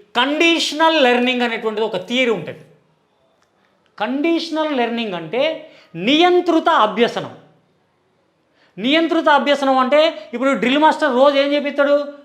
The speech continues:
డ్రిల్ చేపిస్తాడు. ఇక వీడు కూడా అదే డ్రిల్ అన్నట్టు దీన్ని. వీడు ఏం చేస్తాడు? తారండేకి అనేటువంటి వాడు ఈ నియంత్రిత అభ్యసనంలో ఒక కుక్కను తీసుకుంటాడు, దాన్ని కట్టేస్తాడు. కట్టేసిన తర్వాత ఒక గంట పెడతాడు ఇక్కడ.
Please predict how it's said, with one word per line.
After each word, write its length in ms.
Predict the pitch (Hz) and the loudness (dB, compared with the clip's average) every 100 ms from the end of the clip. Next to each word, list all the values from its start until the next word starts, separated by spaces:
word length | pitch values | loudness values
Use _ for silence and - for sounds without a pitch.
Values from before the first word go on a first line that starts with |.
| - | -12
డ్రిల్ 240 | 196 208 | -6 -4
చేపిస్తాడు. 380 | 190 170 151 147 | -4 -4 -8 -10
ఇక 100 | 160 | -6
వీడు 200 | 170 220 | -4 -4
కూడా 200 | 220 214 | -2 -2
అదే 340 | 202 170 185 202 | 0 0 -2 -4
డ్రిల్ 260 | 170 175 | -4 -6
అన్నట్టు 300 | 165 143 - | -8 -12 -16
దీన్ని. 220 | 117 117 _ _ _ _ _ _ _ _ | -20 -20 _ _ _ _ _ _ _ _
వీడు 120 | 175 | -6
ఏం 140 | 196 240 | -2 -2
చేస్తాడు? 280 | 247 240 220 | -2 -4 -6
తారండేకి 540 | 190 185 202 208 196 | -4 -4 -4 -4 -4
అనేటువంటి 360 | 185 180 180 175 | -6 -8 -8 -6
వాడు 200 | 180 180 - - 175 | -6 -8 -14 -12 -10
ఈ 80 | |
నియంత్రిత 460 | 156 170 220 214 196 | -4 -2 -2 -4 -4
అభ్యసనంలో 720 | 175 170 165 175 170 233 294 - - | -4 -4 -6 -8 -2 -2 -2 -6 -10
ఒక 120 | 202 | -6
కుక్కను 340 | 220 247 262 285 | -4 -2 0 0
తీసుకుంటాడు, 460 | 269 - 220 151 - - _ _ _ _ _ 175 - _ _ | -2 -2 -6 -6 -10 -20 _ _ _ _ _ -20 -20 _ _
దాన్ని 180 | 185 208 | -6 -4
కట్టేస్తాడు. 580 | 202 226 294 262 - 139 - - _ _ _ _ _ - | -4 -2 0 0 -2 -6 -10 -20 _ _ _ _ _ -4
కట్టేసిన 380 | 233 294 277 262 | 0 2 0 0
తర్వాత 320 | 247 247 247 214 180 208 - 214 | 2 2 4 2 2 -2 -6 -2
ఒక 120 | 220 | -2
గంట 380 | 190 226 254 294 | 0 0 2 4
పెడతాడు 300 | 277 240 180 | 4 2 -2
ఇక్కడ. 180 | - | -8